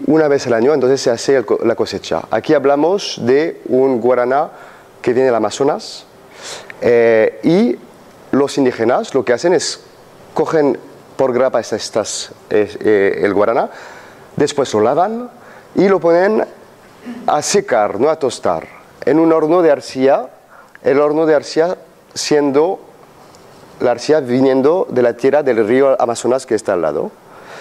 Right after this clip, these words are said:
Después os diré a dónde nos ubicamos, ¿eh?, en Brasil. Em, lo que es interesante es la técnica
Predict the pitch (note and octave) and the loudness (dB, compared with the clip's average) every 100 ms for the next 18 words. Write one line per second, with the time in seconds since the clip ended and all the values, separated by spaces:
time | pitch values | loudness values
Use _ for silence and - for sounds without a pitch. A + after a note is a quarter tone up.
0 | - - - - - - - - - C#3+ | -20 -20 -20 -20 -20 -20 -20 -18 -4 -2
1 | - F3 D#3 C#3+ D3+ D3 - C3+ C#3 D3 | 0 0 2 4 4 2 2 2 2 2
2 | C3+ C#3 C3+ B2+ B2+ G2+ F2 - B2+ C3+ | 2 0 0 0 0 0 -2 0 0 2
3 | A2 G2+ G2 E2 D2+ - - - - - | 2 0 -2 -4 -8 -10 -20 -20 -20 -20
4 | - - - - - - - - B2 B2 | -14 -14 -14 -16 -18 -20 -6 -2 0 0
5 | B2 A#2+ - D3 D#3 D#3 E3 D#3 E3 F3+ | 0 -2 0 0 0 0 2 2 4 2
6 | F3+ - - C3+ C#3+ C#3+ C#3+ D#3 - | 0 -4 -2 -2 0 0 2 0 -2